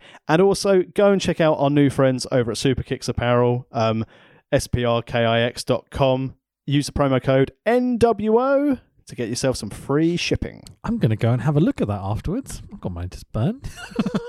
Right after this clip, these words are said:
Speaker 2: It's gonna be fine. Uh, where can you find you on social media, good sir?
Speaker 1: I'm at the Tex Williams on Twitter, Facebook, and Instagram.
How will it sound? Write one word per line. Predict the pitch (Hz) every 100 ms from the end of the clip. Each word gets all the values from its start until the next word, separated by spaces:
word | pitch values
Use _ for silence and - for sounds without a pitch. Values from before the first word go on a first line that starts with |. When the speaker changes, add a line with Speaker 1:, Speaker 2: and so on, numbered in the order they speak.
| 466 440
Speaker 2:
It's | 202
gonna | - 196
be | 202
fine. | 208 247 240 180 143 _ _ - - - - - - -
Uh, | 156 175
where | 151 185 185
can | 156
you | 131
find | 131 110
you | 117
on | 110 107
social | - 120 104 104
media, | 98 90 92
good | 95 -
sir? | 95 92 - _ _ _ _ _ _ -
Speaker 1:
I'm | 117 113 - -
at | 139 -
the | 131 127
Tex | - 131 -
Williams | 127 131 131 131
on | - 127 123
Twitter, | - 131 131 127 -
Facebook, | - 139 - - 139 - 135
and | 139 139 - -
Instagram. | 160 120 - 143 160 175 190 202